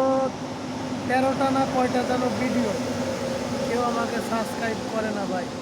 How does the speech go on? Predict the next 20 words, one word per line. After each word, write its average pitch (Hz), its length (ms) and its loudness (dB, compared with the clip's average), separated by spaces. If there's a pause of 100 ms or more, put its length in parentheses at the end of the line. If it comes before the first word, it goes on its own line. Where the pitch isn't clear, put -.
(920)
আমি 226 200 -2 (100)
সবাইকে 247 440 2
ভালোবাসা 240 640 0
দিতে 240 300 -2 (100)
চাই 247 160 0 (120)
এবং 233 300 -4
সবাইকে 233 400 -4
ভালোবাসি, 214 600 -4 (100)
কলিজার 214 360 -4
ভাইরা। 208 360 -2 (1080)
আমার, 226 360 -2 (100)
আহ, 220 220 0 (100)
YouTube 247 400 -2
চ্যানেলটা 240 420 -2 (180)
সাবস্ক্রাইব 226 460 -4 (120)
করে 240 180 -2
দেন 214 240 -6
আপনারা, 190 380 -6 (1200)
পাশে 226 280 -2
থাকেন 233 320 -2